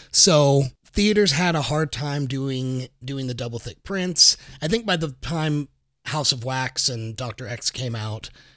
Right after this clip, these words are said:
they had perfected it enough so that they could transfer it onto a single piece of film, but they shot the black and white version side by side or different takes than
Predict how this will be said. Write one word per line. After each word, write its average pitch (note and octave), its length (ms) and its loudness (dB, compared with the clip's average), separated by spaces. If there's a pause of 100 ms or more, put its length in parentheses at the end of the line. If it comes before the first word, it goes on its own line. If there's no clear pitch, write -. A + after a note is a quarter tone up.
(280)
they C#3+ 140 -4
had B2+ 440 -4
perfected D3 560 -6
it A#2+ 120 -12
enough A#2+ 260 -8
so C#3 200 0
that A2 200 -10
they B2 120 -10
could - 160 -18
transfer C#3+ 400 -6
it B2+ 60 -8
onto B2 240 -8
a A#2 60 -2
single B2+ 300 0
piece - 240 -2
of - 80 -2
film, A#2+ 540 -4 (500)
but C#3+ 440 0
they D3+ 220 -2
shot F#3 460 0
the D#3 80 -8
black D3+ 280 -6
and C3+ 120 -8
white B2+ 220 -6
version A#2+ 600 -6 (300)
side D3 320 0
by B2 120 -2
side A2 600 2 (160)
or C3+ 220 -8
different C3+ 340 -10
takes - 640 -2 (460)
than B2+ 440 -4